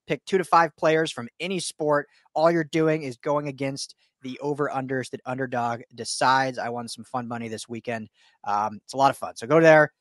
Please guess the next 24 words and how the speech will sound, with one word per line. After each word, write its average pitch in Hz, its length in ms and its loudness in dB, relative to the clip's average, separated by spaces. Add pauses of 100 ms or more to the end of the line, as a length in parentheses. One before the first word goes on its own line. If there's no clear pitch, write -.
(140)
use 165 200 4
our 151 160 10
promo 151 340 2
code 139 280 0
rams 196 640 2
L 165 180 4
A 156 120 4
F 147 180 -2
B. 120 160 -6
That's 117 180 -6
all 127 140 0
one 127 220 -6
word, 101 340 -8
rams 135 560 -4 (140)
L 135 320 -4
A 123 240 -6 (100)
F 117 260 -6 (160)
B. 151 320 -4 (280)
They're 107 80 -14
gonna 117 160 -8
match 127 560 -2
your 117 140 -12
welcome 127 340 -2
deposit 120 480 -4